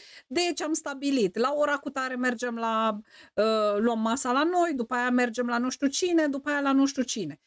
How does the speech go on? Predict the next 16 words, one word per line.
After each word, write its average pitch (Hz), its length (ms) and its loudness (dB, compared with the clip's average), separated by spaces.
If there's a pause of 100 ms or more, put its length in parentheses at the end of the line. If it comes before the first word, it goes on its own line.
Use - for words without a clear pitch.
(220)
Și - 180 -2
tipa 311 300 0
zice, 302 520 0
"Mama, 302 340 4
ți-am 277 200 4
zis 285 200 0
chestia 277 380 0
asta 269 200 -4
de 233 100 -4
anul 240 260 -4
trecut, 226 540 -4
că 269 100 -4
după 247 260 -4
ce 262 520 0 (120)
va 220 200 -4
veni 220 580 0